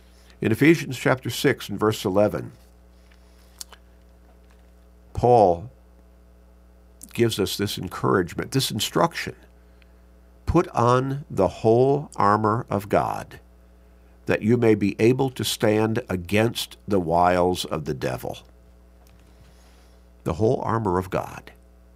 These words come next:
God has laid out for us,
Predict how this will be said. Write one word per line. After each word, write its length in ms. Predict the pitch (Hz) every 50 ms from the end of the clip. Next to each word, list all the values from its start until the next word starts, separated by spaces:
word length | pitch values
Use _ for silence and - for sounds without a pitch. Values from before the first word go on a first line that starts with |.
| _ _ _ _ _ _ _ _ _ _ - - _ _ _ _ _ _ _ _ _ _ _ _ _ _ -
God 300 | - 92 107 127 143 139
has 540 | 131 131 131 123 113 - - - - - - - - - - _ _ _ _ _ _ _ _ _ _ _ _ -
laid 300 | - 90 98 117 139 -
out 240 | - 139 - - 151
for 300 | - - 78 60 - -
us, 420 | - - - - - - - -